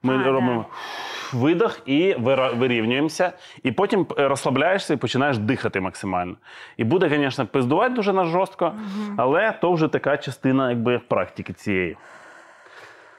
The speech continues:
Speaker 1: Не забувай все, що я тобі казав перед зйомкою, що це все в тебе в голові, що ця біль тобі не може ніяк нашкодити. І головне, от, це як прыжок віри. Ти от станеш на цвях, і буде дуже больно, і захочеться в щось вцепитися, в щось впертися, сісти назад.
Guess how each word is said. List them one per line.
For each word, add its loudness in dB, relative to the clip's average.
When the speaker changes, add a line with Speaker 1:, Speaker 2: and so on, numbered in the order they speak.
Speaker 1:
Не 4
забувай 2
все, 0
що -2
я 0
тобі -2
казав 0
перед 0
зйомкою, -2
що -6
це 0
все 0
в -2
тебе 0
в 0
голові, 2
що -6
ця 0
біль 0
тобі 0
не 2
може 2
ніяк 0
нашкодити. 0
І -4
головне, 2
от, -2
це 2
як -4
прыжок 0
віри. 0
Ти 0
от 0
станеш 0
на -2
цвях, -2
і -8
буде 0
дуже 2
больно, 0
і -4
захочеться 0
в -2
щось -2
вцепитися, -2
в -4
щось -2
впертися, -2
сісти -6
назад. 0